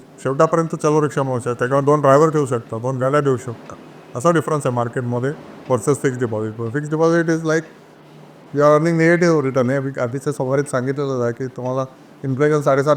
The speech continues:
टक्के आहे, तुम्हाला, अ, एफ डीमध्ये इंटरेस्ट मिळते पोस्ट टॅक्स सहा टक्के, मायनस वन पॉइंट फाईव्ह पर्सेंट. You are generating losses for yourself because it is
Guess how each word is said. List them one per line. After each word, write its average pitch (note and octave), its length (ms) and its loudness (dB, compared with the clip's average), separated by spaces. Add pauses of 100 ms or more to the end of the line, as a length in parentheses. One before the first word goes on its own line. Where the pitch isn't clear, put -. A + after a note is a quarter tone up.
टक्के C#3+ 220 0
आहे, C3 120 2
तुम्हाला, C3 380 0
अ, - 1160 -12
एफ A#2+ 100 -6
डीमध्ये C#3+ 440 0
इंटरेस्ट C#3 380 -2
मिळते C#3 180 -2
पोस्ट C3+ 300 -2
टॅक्स C#3 200 0
सहा C3 140 4
टक्के, B2+ 400 -4 (380)
मायनस C#3+ 320 -2
वन D3+ 80 2
पॉइंट D3+ 280 -2
फाईव्ह C#3+ 180 0
पर्सेंट. C3 300 -2
You C3+ 100 -2
are C3+ 100 0
generating D3 340 0
losses C3+ 240 -2 (100)
for D3 100 0
yourself A#2+ 340 -4 (720)
because D3+ 220 2
it D3 120 -2
is D3 60 -2